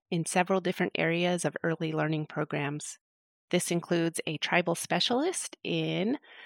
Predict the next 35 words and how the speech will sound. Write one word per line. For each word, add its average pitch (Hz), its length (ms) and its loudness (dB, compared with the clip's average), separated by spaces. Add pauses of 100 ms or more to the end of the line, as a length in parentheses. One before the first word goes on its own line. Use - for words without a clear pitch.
(260)
our 151 600 0 (180)
E 180 160 -2
cap, 220 340 0 (120)
which - 220 -4
is 160 120 0
our 151 120 0
state-funded 156 840 -2
preschool, 170 540 -4 (520)
E 185 100 0
sit, 185 400 -2
our 160 220 -2
early 160 220 -2
support - 400 -2
for - 160 -6
infant 165 300 -4
and 151 180 -4
toddlers, 190 640 -2 (580)
licensing. 185 880 2 (840)
That 160 340 4
role, 170 440 6
uh, 226 120 0 (120)
supports - 460 2
both 165 300 0
our 160 160 0
child 170 300 2
care 196 180 0
licensing 202 540 2
and 165 100 0
our 151 80 0
foster - 340 -2
care 165 220 -2
licensing, 175 640 -2 (680)
as 175 140 4
well 180 240 8
as 165 320 6